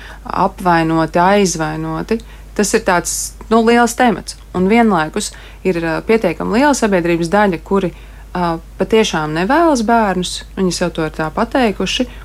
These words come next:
un tas arī nekādā veidā nav slikti. Varbūt viņi izvēlas savas izvēles, kuras es nekad nepiedzīvošu, un tā būs viņu cita atvērtā pasaule, un tas arī ir labi. Tas nav,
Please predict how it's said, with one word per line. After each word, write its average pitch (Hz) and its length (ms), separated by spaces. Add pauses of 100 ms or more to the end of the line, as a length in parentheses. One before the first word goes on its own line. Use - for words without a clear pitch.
un 185 120
tas - 240
arī 233 280
nekādā 175 580
veidā 190 420
nav 202 260
slikti. - 540
Varbūt 175 400
viņi 202 280
izvēlas 190 500 (280)
savas 240 500
izvēles, 220 440
kuras 196 400 (360)
es 214 320
nekad 233 440 (220)
nepiedzīvošu, 190 1040 (300)
un 180 160
tā 196 240
būs 160 500
viņu 226 400
cita 226 380
atvērtā 180 520
pasaule, 196 600
un 185 120
tas - 180
arī 302 260
ir 247 120
labi. 269 320
Tas - 180
nav, 240 260